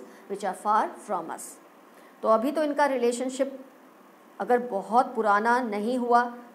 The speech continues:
तो भी ये third party शायद इतना surrender करती है। हो सकता है अगर काफ़ी पुराना भी हो चुका है तो third party ने ये नुस्खा समझ लिया है कि इस इंसान के साथ अगर रहना है तो मुझे ऐसे ही अपने अक्ल को side पर रख देना अच्छा है, ये भले चलाता रहे या चलाती रहे, मेरा क्या?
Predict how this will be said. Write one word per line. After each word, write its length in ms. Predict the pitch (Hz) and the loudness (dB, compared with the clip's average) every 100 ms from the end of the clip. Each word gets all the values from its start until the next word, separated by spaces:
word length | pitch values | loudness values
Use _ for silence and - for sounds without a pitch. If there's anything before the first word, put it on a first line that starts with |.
| - | 2
तो 140 | 262 | 4
भी 140 | 269 302 | 4 2
ये 200 | 294 285 | 2 2
third 280 | 277 254 | 2 0
party 300 | 254 247 240 | 2 0 0
शायद 240 | 254 254 240 | -4 -2 -4
इतना 360 | 240 247 247 | -2 0 0
surrender 440 | 247 240 220 226 233 | 0 -2 -2 -2 -2
करती 260 | 233 233 | -4 -4
है। 60 | 247 | -4
हो 160 | 233 302 | -2 -4
सकता 280 | 294 - | -6 -2
है 60 | 247 | -2
अगर 120 | 247 240 - | -2 -6 -6
काफ़ी 240 | 196 240 | -6 -6
पुराना 460 | 233 208 196 220 262 | -8 -2 -2 0 -2
भी 120 | 349 | -2
हो 160 | 277 | -2
चुका 240 | 277 277 269 | -4 -2 0
है 140 | 277 302 - - | 0 -2 -14 -8
तो 80 | 294 | -6
third 300 | 302 285 392 | 0 2 4
party 280 | 262 254 285 | 2 -2 -4
ने 120 | 302 | -4
ये 140 | 302 277 | -4 -4
नुस्खा 340 | 247 240 294 | -4 -4 -6
समझ 320 | 311 233 269 | -4 -2 0
लिया 220 | 247 233 226 | 0 -2 0
है 100 | 240 | -2
कि 120 | 262 | -6
इस 160 | 269 | -6
इंसान 360 | 311 269 247 220 | -6 -4 -4 -4
के 100 | 220 | -6
साथ 180 | 214 220 | -6 -4
अगर 240 | 208 208 | -4 -4
रहना 260 | 202 208 214 | -4 -4 -4
है 140 | 302 - - - | -6 -8 -14 -8
तो 80 | |
मुझे 240 | 233 220 247 | -6 -4 -4
ऐसे 380 | 254 220 220 247 | -4 -6 -4 -4
ही 120 | 269 | -4
अपने 260 | 233 233 | -4 -4
अक्ल 240 | 220 233 220 | -4 -4 -6
को 160 | 220 | -4
side 320 | 254 233 190 - | -4 -2 -4 -6
पर 100 | 202 | -6
रख 120 | 190 | -6
देना 240 | 208 220 | -6 -6
अच्छा 260 | 214 - 247 | -6 -4 -2
है, 260 | 339 - - - | -2 -4 -16 -4
ये 280 | 226 233 233 185 | 0 0 -2 -8
भले 200 | 196 240 | -4 -4
चलाता 460 | 240 180 208 226 | 0 0 0 0
रहे 240 | 226 226 262 | 0 0 -2
या 120 | 233 | -4
चलाती 420 | 226 196 190 220 | -6 -4 -4 -2
रहे, 120 | 247 | -2
मेरा 300 | 226 196 208 | -2 -2 -2
क्या? 240 | 214 208 | -2 -4